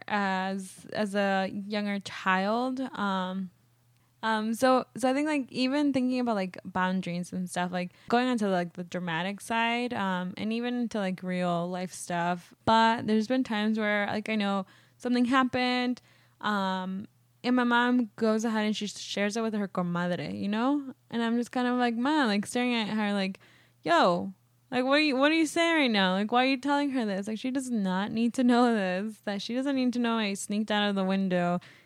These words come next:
and then you caught me and I was grounded without my phone. Like,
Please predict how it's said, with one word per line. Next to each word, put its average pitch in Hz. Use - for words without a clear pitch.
and 214
then 214
you 190
caught 208
me 196
and 214
I 208
was 202
grounded 196
without 196
my 185
phone. 190
Like, 196